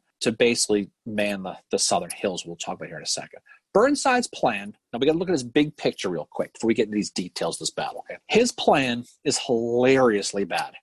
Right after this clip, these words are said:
just disaster. So his plan is to send one division on each side of the battlefield, through this one to the city and one to the hills in the south.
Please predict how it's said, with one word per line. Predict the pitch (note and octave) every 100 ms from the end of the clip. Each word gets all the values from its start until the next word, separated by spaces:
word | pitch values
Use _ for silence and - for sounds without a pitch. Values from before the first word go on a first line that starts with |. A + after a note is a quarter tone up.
| -
just | A#2
disaster. | G2+ G#2+ G2 G#2 - B1+ -
So | - A2+ - - -
his | A#3+ C4
plan | - B3 G3+ E3
is | D#3 C#3
to | D3+
send | - B2+ A2+
one | A#2+ C3+ G3
division | A#3 F3 A#2 A2 A2 E3 _ _
on | A#2 A#2
each | D3+ -
side | - B2+
of |
the | A#2
battlefield, | A2 F2+ E2+ - - - _ _
through | C3
this | A#2 -
one | A2+ C3+
to | D3+
the |
city | - - G3 C4 _ _ _ _ _
and | C#3+ A#2
one | B2 C#3
to | C#3
the | C3+
hills | - B2+ A#2+
in | A#2
the | A2+
south. | - - B1 -